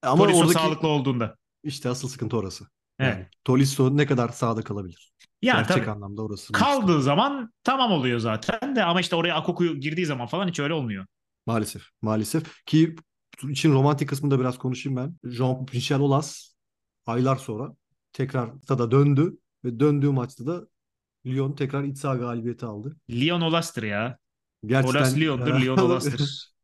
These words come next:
Speaker 1: Yani onun
Speaker 2: Ruhani lider.
Speaker 1: <laughs> Ben bu bilgiye girdiğimde arkadaşım birisi, e, ismini hatırlamıyorum, e, kusura bakmasın. Lyon, e, daha önce Rennes maçında da puan kazanmıştı dedi. Hani şey,
Speaker 2: Ha.
Speaker 1: e, galibiyet almıştı. Orada da ben hani bir başka Lyon'lu yine.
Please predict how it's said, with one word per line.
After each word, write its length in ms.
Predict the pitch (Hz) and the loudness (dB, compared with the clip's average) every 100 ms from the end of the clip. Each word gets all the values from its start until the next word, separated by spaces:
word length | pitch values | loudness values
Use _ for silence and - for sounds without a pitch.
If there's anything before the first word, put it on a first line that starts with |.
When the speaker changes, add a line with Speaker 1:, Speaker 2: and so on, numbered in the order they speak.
| - | -10
Speaker 1:
Yani 200 | 127 131 | -4 -2
onun 180 | 143 143 | 0 2
Speaker 2:
Ruhani 520 | 151 160 185 196 214 | 2 2 0 0 -2
lider. 540 | 190 139 123 - - - | -2 -4 -6 -10 -18 -20
Speaker 1:
<laughs> 920 | 165 269 147 - 151 139 - _ _ 127 | -20 -10 -8 -4 -6 -6 -14 _ _ -2
Ben 220 | 147 151 | 0 0
bu 100 | 151 | -2
bilgiye 260 | 147 160 | -2 -2
girdiğimde 260 | 151 151 165 | -2 -2 -2
arkadaşım 420 | 143 143 139 151 | -2 -4 -6 -4
birisi, 400 | 143 139 156 151 - _ _ _ _ | -4 -4 -6 -8 -12 _ _ _ _
e, 60 | 113 107 104 104 | -10 -8 -8 -6
ismini 260 | 113 135 147 | -6 -2 0
hatırlamıyorum, 540 | 135 135 135 120 110 127 123 113 107 104 104 | 0 0 0 -2 -6 -12 -12 -10 -8 -8 -12
e, 40 | |
kusura 240 | - - 127 | -8 -2 0
bakmasın. 500 | 131 127 123 180 _ _ _ _ _ _ _ _ _ _ 123 | 0 -4 -10 -14 _ _ _ _ _ _ _ _ _ _ -12
Lyon, 520 | 113 135 156 165 - | -2 2 2 0 -6
e, 380 | 131 120 120 107 | -6 -6 -6 -4
daha 200 | 131 139 | -2 0
önce 180 | 135 170 165 - 110 | 0 -2 -4 -10 -8
Rennes 200 | 135 139 | -4 -2
maçında 320 | 139 139 139 | -2 -6 -8
da 100 | 135 135 | -8 -8
puan 180 | 110 | -12
kazanmıştı 540 | 104 101 98 95 - 101 | -12 -12 -12 -14 -14 -12
dedi. 240 | 113 233 _ _ _ - | -10 -12 _ _ _ -12
Hani 240 | 104 101 | -8 -8
şey, 160 | 95 107 | -6 -4
Speaker 2:
Ha. 240 | 127 117 113 | 0 0 0
Speaker 1:
e, 20 | |
galibiyet 460 | 117 117 120 135 131 | 0 2 4 4 4
almıştı. 400 | 117 113 - 208 | 0 -4 -4 2
Orada 280 | 165 160 | 4 6
da 240 | 160 160 170 | 6 4 2
ben 100 | 156 | -2
hani 160 | 143 | 0
bir 100 | 156 | 0
başka 300 | 143 135 - | 0 0 0
Lyon'lu 340 | 170 143 123 120 | 2 2 0 -4
yine. 280 | 120 160 | -4 -6